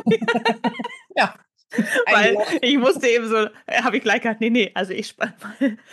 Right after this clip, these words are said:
Speaker 1: ich spreche kein Partnerschaftsthema <laughs> mit meinem Sohn. Da hab ich gleich gedacht, nee, das ist es nicht. <laughs> Sondern ich glaube, das ist das, was irgendwie da irgendwas wirkt, dass dann diese Nähe oder irgendwas da so hochkommt und ich ihm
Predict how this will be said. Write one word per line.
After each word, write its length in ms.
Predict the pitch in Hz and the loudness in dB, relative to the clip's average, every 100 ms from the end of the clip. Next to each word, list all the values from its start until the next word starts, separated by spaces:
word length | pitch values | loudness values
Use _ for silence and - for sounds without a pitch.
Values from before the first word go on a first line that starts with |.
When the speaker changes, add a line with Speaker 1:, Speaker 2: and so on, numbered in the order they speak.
| - 254 | -16 -6
Speaker 1:
ich 200 | 208 208 | -6 -6
spreche 360 | - 196 208 | -6 -4 -6
kein 300 | - 202 196 - | -8 -8 -10 -6
Partnerschaftsthema 1120 | 208 208 190 185 190 196 - - 233 208 233 | -6 -6 -6 -6 -8 -8 -8 -2 0 2 0
<laughs> 60 | |
mit 200 | 170 214 185 | 0 -2 -4
meinem 260 | 185 220 | -2 -2
Sohn. 340 | - 202 233 220 | -2 0 2 2
Da 60 | |
hab 80 | 175 | 0
ich 40 | |
gleich 160 | 220 220 | -2 -2
gedacht, 160 | 220 202 | -2 -2
nee, 60 | |
das 140 | 208 254 | -6 -6
ist 140 | 254 | -8
es 180 | 240 - | -8 -6
nicht. 460 | 233 - 392 - _ _ _ | -6 -2 -6 -6 _ _ _
<laughs> 320 | 523 571 339 | -10 -8 -6
Sondern 240 | 220 208 185 | -4 -6 -8
ich 100 | 185 | -8
glaube, 320 | 208 214 202 | -4 -4 -4
das 160 | 190 190 | -10 -12
ist 160 | 185 | -10
das, 220 | 208 196 | -10 -8
was 160 | 202 185 | -12 -8
irgendwie 380 | - 240 240 214 | -4 -2 -2 -4
da 200 | 190 190 - | -6 -6 -4
irgendwas 500 | 226 220 202 196 180 | -4 -4 -10 -12 -6
wirkt, 380 | 214 226 - 226 | -2 -2 -4 -8
dass 200 | 208 - | -8 -6
dann 400 | 196 208 208 202 | -6 -4 -10 -10
diese 260 | 208 202 196 | -12 -6 -6
Nähe 440 | 196 220 226 214 | -4 -2 -2 -2
oder 200 | 190 185 | -4 -6
irgendwas 380 | - 208 196 - | -6 -8 -8 -6
da 200 | 190 180 | -4 -4
so 160 | 180 185 | -6 -8
hochkommt 400 | 202 - 190 - | -10 -8 -10 -10
und 120 | 170 | -14
ich 220 | 180 - | -14 -14
ihm 320 | 185 180 175 | -12 -10 -10